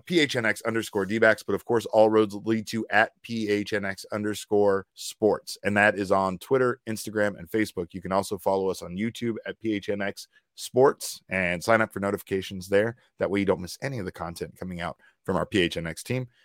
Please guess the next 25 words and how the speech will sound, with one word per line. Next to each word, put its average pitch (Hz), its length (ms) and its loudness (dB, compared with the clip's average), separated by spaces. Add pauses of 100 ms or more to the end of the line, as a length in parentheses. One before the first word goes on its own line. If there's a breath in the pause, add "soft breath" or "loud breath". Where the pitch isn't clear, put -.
If - 60 -10
you're 143 100 6
listening 139 300 6
to 107 100 4
us 95 140 4
right 101 140 12
now 90 120 4
on 90 60 2
your 87 100 -2
favorite 92 280 2
audio 87 320 2
podcasting 92 640 0
app, 139 240 0
please 147 320 -2
make 120 160 -4
sure 101 260 0
to 101 200 -8
subscribe 98 600 4 (240)
if 110 80 -14
you 107 60 6
haven't 101 140 4
done 98 180 4
so 104 120 2
already 110 420 0
and 139 280 -10